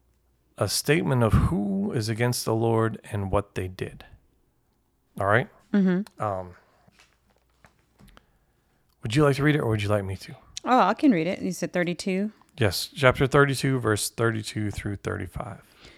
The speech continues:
Speaker 2: Okay, it says, "Because of all the evil of the children of Israel and the children of Judah, which they have done to provoke me to anger,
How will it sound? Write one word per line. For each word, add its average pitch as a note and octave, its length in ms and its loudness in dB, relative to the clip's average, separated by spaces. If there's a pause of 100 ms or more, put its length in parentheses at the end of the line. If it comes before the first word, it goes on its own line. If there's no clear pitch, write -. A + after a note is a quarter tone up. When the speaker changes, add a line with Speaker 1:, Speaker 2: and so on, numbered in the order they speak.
(180)
Speaker 2:
Okay, G#3+ 280 -4
it F#3+ 80 -2
says, F3 160 -2
"Because G3+ 340 -2
of F#3+ 100 -2
all E3+ 160 -2
the F#3+ 200 -2
evil F3+ 500 -2
of E3 160 -2
the D#3+ 120 0
children D#3 360 -2
of D3+ 80 -2
Israel D#3+ 480 -2 (260)
and E3+ 140 4
the D3+ 160 2 (380)
children F3 420 2
of C#3+ 140 -2
Judah, E3+ 440 -2 (760)
which F#3 180 2
they F#3 140 4
have D#3+ 160 2
done F3 180 4
to F3+ 120 0
provoke F3 380 2
me E3 120 2
to - 180 -4
anger, E3+ 420 2